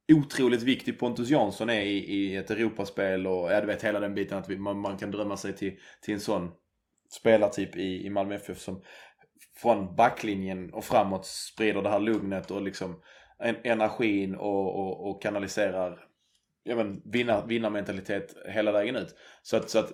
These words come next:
för att bara förtydliga det så, så tycker jag liksom både Lasse Nielsen och Derek Cornelius och, ehm, Tinnerholm Bussanello gör en, en, en jättebra match. Alltså försvarsmässigt, där är en gång där,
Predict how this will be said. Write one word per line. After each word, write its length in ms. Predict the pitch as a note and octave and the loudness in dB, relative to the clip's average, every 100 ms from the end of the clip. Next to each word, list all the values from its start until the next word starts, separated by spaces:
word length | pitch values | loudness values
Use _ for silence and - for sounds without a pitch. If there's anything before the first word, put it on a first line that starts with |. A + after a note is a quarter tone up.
| - _ - | -16 _ 0
för 80 | A2+ | 2
att 120 | G2 | 6
bara 360 | A2+ G#2 G2 F#2+ | 8 10 8 4
förtydliga 500 | G#2 - A#2 G2+ G#2+ | -4 0 2 4 2
det 100 | F2+ | 2
så, 140 | F#2 | -4
så 160 | - F2+ | -10 -10
tycker 280 | G2 A2+ | -6 0
jag 80 | G#2 | 0
liksom 220 | F#2+ F#2 | 0 -4
både 160 | F#2 G#2 | 0 0
Lasse 260 | G2 F#2 A#2 | 0 -2 -2
Nielsen 400 | A#2 F#2+ G2+ G2 | -2 -2 -6 -6
och 160 | F#2+ - - - | -8 -12 -20 -14
Derek 300 | - A#2 A2 | 2 4 4
Cornelius 500 | - G#2+ G2+ F#2+ F#2 | 2 -2 0 0 -4
och, 420 | - G#2+ - _ F#2+ | -4 -6 -6 _ -4
ehm, 540 | F#2+ F#2 F2+ F2 F2 _ | -2 -2 -4 -8 -10 _
Tinnerholm 400 | - A#2 G#2 G2 F#2+ _ - A2 | -4 0 0 -2 -4 _ -16 -8
Bussanello 420 | G#2+ G#2 G2+ F#2+ | -4 -2 -2 0
gör 220 | G#2 F#2+ | 2 2
en, 140 | F#2 F#2 | 0 -6
en, 120 | F#2+ F#2+ - | -8 -8 -8
en 120 | G#2 | -8
jättebra 520 | G2 B2+ D3+ - F2 F2+ | 0 0 0 -6 -6 2
match. 240 | C3 - - - - - | 2 2 -12 -16 -16 -12
Alltså 180 | - - | -12 -12
försvarsmässigt, 560 | - - A2+ F#2 F2+ F2 | -8 -4 -4 -4 -8 -2
där 120 | A2 A#2 - | 0 0 -2
är 120 | C3+ | 0
en 220 | A#2+ A2+ | 0 0
gång 260 | A2 G#2+ G#2 | 2 2 2
där, 180 | G2 | 0